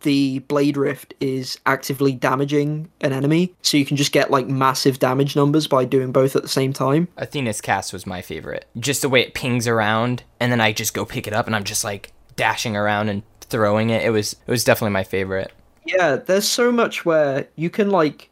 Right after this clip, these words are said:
Speaker 1: the game does a really good job as well. And again, it's almost like, it's almost like a roguelike for people that don't really like roguelikes in a way, because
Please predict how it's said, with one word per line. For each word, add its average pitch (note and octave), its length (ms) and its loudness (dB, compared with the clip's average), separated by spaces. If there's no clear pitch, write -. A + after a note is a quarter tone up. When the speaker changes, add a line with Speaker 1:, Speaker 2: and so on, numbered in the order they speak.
Speaker 1:
the - 80 0
game G3+ 240 4
does A#3 160 4
a A#3+ 60 2
really A3 160 4
good G#3 160 2
job E3 200 2
as C#3+ 120 -2
well. C#3+ 240 2
And D3 120 2
again, D#3 240 2
it's C3+ 140 -2
almost D3+ 280 2
like, D3 340 2
it's D#3 100 -2
almost F#3+ 220 2
like F#3 80 2
a F3+ 80 0
roguelike D3+ 640 0
for D3 60 -14
people D3+ 240 -4
that C#3 120 2
don't C#3+ 180 2
really C3+ 280 -4
like C#3 280 4
roguelikes D#3 640 2
in E3 80 2
a E3 60 2
way, F3 180 4
because D#3+ 500 2